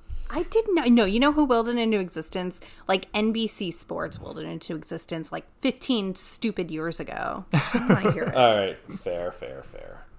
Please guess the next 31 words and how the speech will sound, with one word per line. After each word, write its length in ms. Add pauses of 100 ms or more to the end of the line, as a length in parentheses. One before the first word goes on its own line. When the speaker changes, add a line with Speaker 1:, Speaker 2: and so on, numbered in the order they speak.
Speaker 3:
Still 220
throwing 240
something 280
at 220
you. 80 (400)
Anyway. 300
Speaker 1:
That's 200
fine. 280 (920)
Speaker 3:
With 260
everybody 460
being 400
just 240
bad 400 (200)
and 540
the 160
Rangers 500
losing 680 (300)
four 380
of 120
their 120
last 380
five 640
now, 380 (500)
that 180
number 320
is 400
down 460
to 180
about 720
ninety-five 880
points. 680